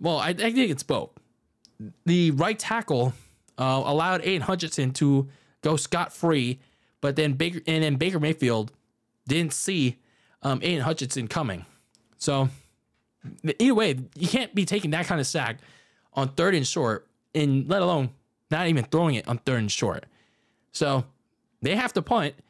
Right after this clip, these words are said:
and then, yeah, Jared Goff didn't fare that much better either, um,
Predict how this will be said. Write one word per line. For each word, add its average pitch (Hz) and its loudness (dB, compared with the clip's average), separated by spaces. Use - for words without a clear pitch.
and 156 2
then, 156 0
yeah, 220 2
Jared 165 0
Goff 147 0
didn't 143 0
fare 135 2
that 123 0
much 120 -4
better 113 -2
either, 180 2
um, 139 2